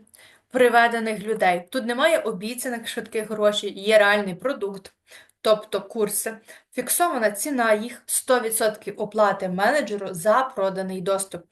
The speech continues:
Навчання, яке люди реально проходять, це модель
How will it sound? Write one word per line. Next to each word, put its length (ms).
Навчання, 420
яке 220
люди 300
реально 400
проходять, 580
це 140
модель 280